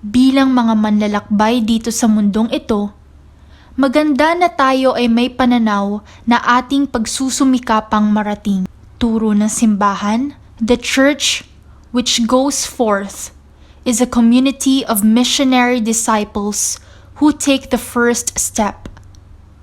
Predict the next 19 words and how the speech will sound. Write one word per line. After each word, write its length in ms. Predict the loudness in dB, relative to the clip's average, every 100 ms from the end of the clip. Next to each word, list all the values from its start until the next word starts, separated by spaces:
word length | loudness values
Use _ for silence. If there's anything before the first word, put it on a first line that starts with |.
| -20 -20 -12 -4
who 80 | 0
are 160 | 0
involved 720 | 2 0 0 0 0 -2 -6 -12 -20 -20 -12 -4
and 160 | -2
supportive, 960 | -2 -6 -4 -2 -2 -2 -8 -8 -10 -16 -20 -20 -20 -20 -20 -20 -20 -20 -10
who 160 | -2 0
bear 320 | 2 2 0
fruit 480 | -4 -2 0 0 -6 -14 -20 -20 -20 -2
and 240 | 2 2
rejoice." 880 | 0 -2 -4 -4 -4 -4 -4 -4 -10 -20 -20 -20 -2
Panalangin. 800 | 2 2 2 0 0 -2 -2 -6 -12 -20 -20 -20 -8
Diyos 480 | -4 2 2 2 0
na 0 |
makapangyarihan, 1200 | 0 0 0 0 2 2 0 -2 -2 -2 -2 -2 -6 -16 -20 -20 -20 -20 -20 -16 0
ibig 400 | 2 2 0 0
ko 160 | -2 0
pong 240 | 2 4
maging 320 | 2 2 0
tiyak 400 | 0 -2 0 -2